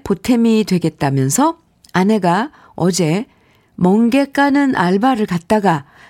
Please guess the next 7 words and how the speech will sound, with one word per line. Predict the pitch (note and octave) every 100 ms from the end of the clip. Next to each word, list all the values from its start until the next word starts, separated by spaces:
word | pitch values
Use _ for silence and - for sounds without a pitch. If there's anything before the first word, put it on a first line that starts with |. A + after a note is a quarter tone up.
| _ _
날카로운 | - E3+ F3+ - D4 C#4 A#3+
칼에 | - E4 D#4+
손을 | - E4 D4+
다쳐 | G#3+ F3+ - A#3+ B3
치료를 | C#4+ - - E4+ D4+
받고 | A#3+ G3+ - _ _ - G#3+ G#3 G3
왔더라고요. | F#3 F3+ G3 F#3+ F3 E3+ D3+